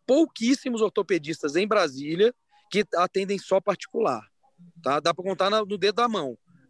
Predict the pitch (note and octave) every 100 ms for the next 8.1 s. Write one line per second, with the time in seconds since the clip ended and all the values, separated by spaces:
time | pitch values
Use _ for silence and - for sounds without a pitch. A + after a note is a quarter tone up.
0 | _ - C#3+ F#3 F3 F#3+ F#3+ - F#3+ A3
1 | - G3+ - G3 D#3+ A#2+ - _ _ _
2 | _ - C3 F3+ - _ _ C#3+ F3 G3+
3 | G#3+ F3+ A3+ - - G#3+ G3+ G#3 E3+ -
4 | F#3+ F#3+ F#3+ F#3 E3+ G#3 G3+ C3+ A2 -
5 | _ _ _ _ A#2 C#3+ C#3+ E3 F3+ -
6 | E3 E3 D#3+ F3 F3+ D#3 D#3 G3+ F#3+ A#2+
7 | G#2 - - _ - C#3 E3+ F3+ F#3+ G#3
8 | A3+